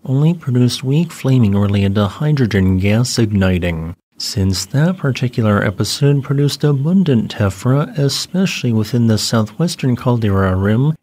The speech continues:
areas around the south vent were covered in this material. This blocked off specific spots where some of the gas during and after eruptive episodes was beforehand released via fumaroles, forming a plug of sorts.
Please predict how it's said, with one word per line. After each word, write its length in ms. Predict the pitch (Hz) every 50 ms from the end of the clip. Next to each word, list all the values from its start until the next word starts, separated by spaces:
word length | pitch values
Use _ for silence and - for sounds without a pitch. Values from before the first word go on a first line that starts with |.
| _ -
areas 520 | 160 165 165 160 143 127 117 113 107 -
around 280 | 127 123 120 117 117 117
the 120 | 117 120
south 420 | 120 - - - 165 175 180 165 - -
vent 260 | - - 104 110 -
were 200 | - 143 135 123
covered 420 | 127 - - - 185 175 165 135 120
in 160 | 117 113 107
this 260 | 101 98 95 - -
material. 1040 | 107 101 95 92 - - - 135 131 120 120 123 123 120 104 95 90 85 82 85 95 - _ _ _ _ -
This 280 | 127 151 196 180 -
blocked 400 | - - 123 117 117 113 - -
off 160 | 131 131 131
specific 680 | 127 - - - 170 160 - - - 208 208 233 226 -
spots 480 | - - - 156 151 143 127 110 - -
where 100 | 127 123
some 380 | 120 - - - 180 190 190 170
of 80 | 135
the 120 | 120 117 113
gas 420 | 101 107 104 107 113 117 - -
during 440 | - - 175 170 156 131 120 120 135
and 160 | 127 131 165
after 440 | 170 160 185 185 - - 214 214 -
eruptive 520 | - 139 139 147 165 165 160 - 131 117
episodes 680 | 110 104 107 120 113 - - - 139 151 147 131 -
was 120 | - 120 113
beforehand 600 | - 120 113 - - 127 120 113 104 113 113 110
released 480 | 110 110 117 135 160 170 160 - -
via 240 | - 110 107 104 98
fumaroles, 680 | 92 - - - 98 95 95 95 101 107 120 131 143 131 - _ _
forming 480 | - - 170 170 165 151 131 113 101
a 160 | 95 95 95
plug 440 | 90 92 - - 127 117 127 135 131
of 220 | 123 117 104 95 -
sorts. 640 | - - - 107 101 92 90 85 80 80 - -